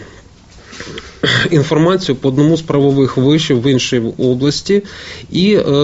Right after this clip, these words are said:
така цікава ситуація була. Зранку заходимо, є шість спеціальностей правничих. А по обіді, е, знову заходимо перевірити д-, динаміку,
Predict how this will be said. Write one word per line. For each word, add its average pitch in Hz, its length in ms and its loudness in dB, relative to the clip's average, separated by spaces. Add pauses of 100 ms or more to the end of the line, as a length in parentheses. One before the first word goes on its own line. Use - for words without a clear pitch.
(400)
така 160 220 0
цікава 156 360 0
ситуація - 500 -4
була. - 160 -2
Зранку 170 360 0
заходимо, 208 640 2 (240)
є 147 160 2
шість 180 300 0
спеціальностей - 640 -2 (460)
правничих. 120 640 -2 (1300)
А 120 260 2
по 175 140 2
обіді, 180 320 2
е, 151 380 2
знову 151 260 4
заходимо 135 420 0
перевірити 135 600 2
д-, 113 540 2
динаміку, 165 840 2